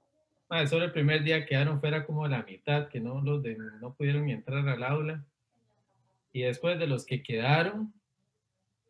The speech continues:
casi que éramos dos, una cosa así, dos los que breteábamos.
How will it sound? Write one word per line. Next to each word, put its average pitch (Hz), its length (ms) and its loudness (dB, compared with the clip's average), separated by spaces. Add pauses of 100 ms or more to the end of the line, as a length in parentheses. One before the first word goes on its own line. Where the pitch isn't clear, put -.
(640)
casi 135 260 0
que 156 260 -4
éramos 160 360 0
dos, 143 520 0
una 120 180 -10
cosa 143 200 0
así, 139 500 -2
dos 139 480 -2
los 143 200 -4
que 95 420 -12
breteábamos. 131 840 -4